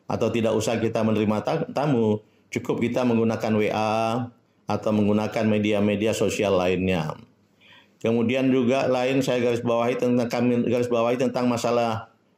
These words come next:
zakat. Zakat mal khususnya ya.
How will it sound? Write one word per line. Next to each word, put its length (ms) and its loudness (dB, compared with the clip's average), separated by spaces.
zakat. 560 -4
Zakat 320 -2
mal 320 2
khususnya 480 -2
ya. 400 0